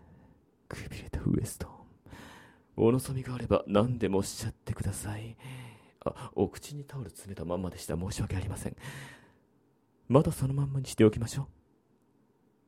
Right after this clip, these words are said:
施術が終わるまで、これからもそのタオルは必要になってきますから。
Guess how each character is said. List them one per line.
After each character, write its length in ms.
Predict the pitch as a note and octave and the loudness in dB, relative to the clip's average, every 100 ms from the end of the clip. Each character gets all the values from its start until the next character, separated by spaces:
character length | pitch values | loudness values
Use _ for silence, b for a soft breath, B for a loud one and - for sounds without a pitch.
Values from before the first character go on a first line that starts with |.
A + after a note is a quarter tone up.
| _ _ _ | _ _ _
施 220 | - G#2+ | 6 6
術 300 | G2+ F2+ - | 8 4 6
が 80 | F2 | 10
終 140 | E2+ | 10
わ 60 | D#2+ | 10
る 80 | F2 | 4
ま 120 | - | -4
で、 140 | - - _ _ _ _ _ _ _ - | -8 -14 _ _ _ _ _ _ _ 2
こ 140 | B2 | 6
れ 100 | C3 | 6
か 100 | C#3 | 4
ら 100 | C#3+ | 0
も 80 | B2 | 0
そ 180 | - G#2 | 2 4
の 80 | G2+ | 4
タ 160 | G#2 | 2
オ 40 | F2+ | 0
ル 120 | D#2+ | 2
は 140 | - - _ | 0 -4 _
必 320 | - - - | -16 -8 4
要 180 | G#2 F2+ | 8 8
に 120 | F2+ | 6
な 80 | F2+ | 0
っ 40 | - | -6
て 180 | - | -8
き 140 | - - | -10 -8
ま 80 | - | -10
す 100 | - | -10
か 80 | |
ら。 140 | - | -12